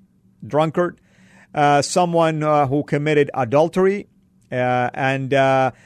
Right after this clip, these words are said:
there are rules against those who commit highway robbery, for instance. Uh, there are rules against those who will steal,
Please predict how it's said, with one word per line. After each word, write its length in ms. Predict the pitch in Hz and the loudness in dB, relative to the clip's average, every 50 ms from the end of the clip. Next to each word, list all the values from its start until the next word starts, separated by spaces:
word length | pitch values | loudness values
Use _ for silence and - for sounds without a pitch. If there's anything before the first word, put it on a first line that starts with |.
| - _ | -12 _
there 140 | - 156 160 | 0 2 4
are 120 | 165 160 151 | 4 4 2
rules 340 | 156 165 165 165 165 151 | 2 2 2 2 2 2
against 360 | 147 151 143 151 147 135 113 120 | 0 0 0 0 -2 -2 -2 0
those 320 | 147 147 147 147 143 - | 2 4 4 2 2 0
who 120 | 147 143 | -2 -2
commit 360 | 139 - 151 143 143 147 139 - | -2 -2 -4 -4 -2 -4 -4 -4
highway 420 | 110 127 139 147 143 147 143 135 | -2 -2 0 0 2 2 0 0
robbery, 500 | 127 120 127 135 151 160 165 180 180 185 | 0 2 2 2 4 4 2 2 0 -2
for 220 | 175 - 175 175 | -2 -2 -2 -2
instance. 540 | 180 180 170 - - 190 185 180 - - - _ _ _ - - - - _ - | -2 -2 -4 -6 -8 -8 -8 -8 -12 -16 -18 _ _ _ -20 -20 -20 -20 _ -4
Uh, 380 | 143 143 143 147 143 147 143 | 0 2 2 4 4 2 2
there 200 | 123 143 160 165 | 2 4 4 4
are 180 | 165 160 160 156 | 4 4 4 2
rules 440 | 151 160 170 170 170 170 165 151 143 | 2 2 2 4 4 2 2 2 0
against 440 | 151 143 147 151 151 139 - 127 | 0 0 0 -2 -4 -4 -4 -2
those 420 | 131 147 151 151 151 147 147 - - | 0 2 4 4 4 2 2 -2 -6
who 220 | 131 120 135 143 | -6 -4 -2 0
will 200 | 139 139 143 135 | 2 2 0 0
steal, 680 | - - - - - 190 196 208 208 202 196 190 185 | 0 -4 -6 -4 -4 -2 -2 0 0 0 0 -2 -6